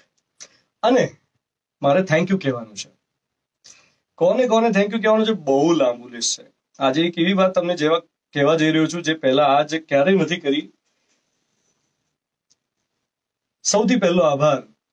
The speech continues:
એનો, જેણે રેડિયો શોધ્યો, રેડિયોના સંશોધક, જનક, વિજ્ઞાનનો, ટેકનોલોજીનો, અને બધા જ technical staff મેમ્બર્સનો, જેમણે microphone, computers,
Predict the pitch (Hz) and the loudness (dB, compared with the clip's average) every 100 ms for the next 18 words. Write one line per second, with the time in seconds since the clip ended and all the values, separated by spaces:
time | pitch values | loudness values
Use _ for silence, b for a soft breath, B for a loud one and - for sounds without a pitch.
0 | _ - 165 185 - _ _ _ _ _ | _ -2 0 0 -2 _ _ _ _ _
1 | _ _ _ - _ 139 160 185 143 143 | _ _ _ -20 _ -2 2 2 2 0
2 | 180 - 143 139 127 - _ _ _ _ | 0 -2 -4 -2 -4 -6 _ _ _ _
3 | _ _ _ _ _ _ _ b b b | _ _ _ _ _ _ _ b b b
4 | b _ 131 143 143 156 147 135 - 143 | b _ -4 -2 2 2 2 0 0 -2
5 | 147 175 170 185 - _ _ _ 131 135 | -2 0 0 0 -4 _ _ _ -4 0
6 | 147 185 - _ _ _ _ _ _ _ | 2 0 -2 _ _ _ _ _ _ _
7 | _ _ _ _ _ _ _ _ _ _ | _ _ _ _ _ _ _ _ _ _
8 | _ 135 151 165 185 202 143 156 151 170 | _ -4 0 2 2 2 -2 -4 -2 0
9 | 175 165 135 117 _ _ _ _ _ _ | 0 0 -4 -6 _ _ _ _ _ _
10 | _ _ _ - 160 175 165 151 190 196 | _ _ _ -4 0 2 2 2 0 0
11 | 196 190 - - 175 190 190 180 - 165 | 0 0 -2 -6 -4 -4 -2 -2 0 0
12 | 175 180 165 156 143 135 143 131 135 139 | 0 0 0 0 -2 -4 -4 -2 0 2
13 | 135 - _ 135 131 147 139 147 156 151 | 0 -4 _ -4 -4 -4 -4 -2 -2 -4
14 | - 139 131 147 147 143 135 - | -4 -4 -2 -4 -2 -2 -4 -6